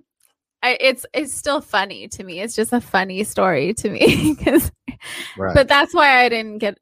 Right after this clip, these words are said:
Speaker 1: ice cream. He said I can barely have a cookie, so, 'cause
Speaker 2: Mm.
Speaker 1: he was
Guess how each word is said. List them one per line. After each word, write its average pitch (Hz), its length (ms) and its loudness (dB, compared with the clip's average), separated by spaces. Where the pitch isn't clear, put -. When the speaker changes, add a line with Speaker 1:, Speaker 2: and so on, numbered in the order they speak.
Speaker 1:
ice 202 240 -6
cream. 202 360 -12
He 220 220 -14
said 175 260 -8
I 185 100 -6
can 196 220 -12
barely 185 440 -6
have 214 240 -8
a - 60 -12
cookie, 196 480 -10
so, - 480 -10
'cause 165 220 0
Speaker 2:
Mm. 254 100 -2
Speaker 1:
he 240 80 -2
was 269 160 -6